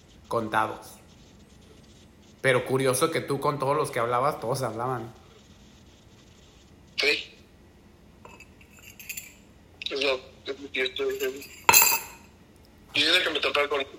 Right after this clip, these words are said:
Speaker 2: con hablar inglés.
Speaker 1: ¿Cómo?
Speaker 2: Alejandra habla inglés.
Speaker 1: Ah, Alejandra,
Speaker 2: Alejandra
Speaker 1: sí.
Speaker 2: hablaba inglés.
Speaker 1: ¿Quién más?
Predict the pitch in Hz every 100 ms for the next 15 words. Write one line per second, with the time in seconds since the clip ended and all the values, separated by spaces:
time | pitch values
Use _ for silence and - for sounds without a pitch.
0 | - - 147 147 147 135 131 - - -
1 | - - - - - - - - 127 165
2 | - - - 196 156 139 127 127 120 123
3 | 131 143 - - - - 120 120 110 110
4 | 120 - 113 - 175 151 170 147 - -
5 | - - 131 147 - - - 147 165 160